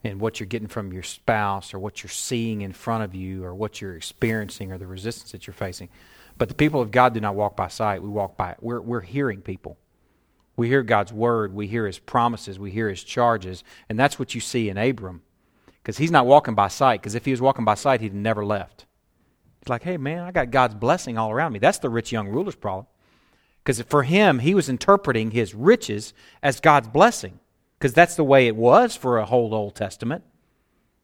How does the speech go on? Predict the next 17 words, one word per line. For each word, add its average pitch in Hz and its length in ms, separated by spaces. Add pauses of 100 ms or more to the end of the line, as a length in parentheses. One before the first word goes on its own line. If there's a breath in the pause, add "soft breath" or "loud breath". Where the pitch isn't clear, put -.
(140)
If 127 120
God, 151 360
eh, 139 200
you 160 160
know, 147 120
"You 165 220
want 233 160
me 185 60
to 151 80
walk 180 200
away 196 120
from 170 160
God's 160 260
blessing 160 420
to 151 120
follow 160 280
you? 165 380